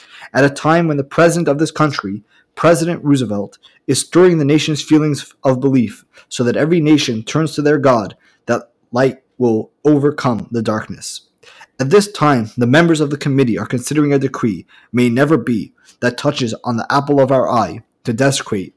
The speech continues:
what is holy to us. With these stirring words, the Frierdiker Rebbe rallies against the possible law requiring Limudei Chol to be taught in the morning before Limudei Kodesh. What is so horrible about such a law that merits such a response? More generally,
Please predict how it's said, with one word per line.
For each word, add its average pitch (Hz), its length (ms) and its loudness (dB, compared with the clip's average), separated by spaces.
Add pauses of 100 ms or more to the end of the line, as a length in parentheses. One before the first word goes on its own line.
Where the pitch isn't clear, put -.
(140)
what 117 120 -4
is 120 100 -6
holy 117 260 -2
to - 120 -10
us. - 380 -12 (800)
With 113 160 -4
these 175 220 4
stirring 160 340 4
words, 120 340 2
the 117 120 -6
Frierdiker 156 460 0
Rebbe 104 340 0
rallies 143 400 4
against 131 320 0
the 120 80 -6
possible 156 400 0
law 117 280 0 (200)
requiring 113 760 0 (160)
Limudei 143 340 4
Chol 120 400 0 (180)
to - 100 -8
be 117 100 0
taught 147 260 0
in 160 60 2
the 156 80 2
morning 120 380 0
before 135 260 0
Limudei 120 380 0
Kodesh. - 480 -4 (580)
What 135 160 4
is 156 140 4
so 170 120 4
horrible 156 380 4
about 147 240 2
such 156 160 -2
a 139 60 -2
law 143 260 4
that 123 160 0
merits 139 340 2
such 135 140 -2
a 139 60 -2
response? - 640 -2 (360)
More 170 220 4
generally, 139 540 0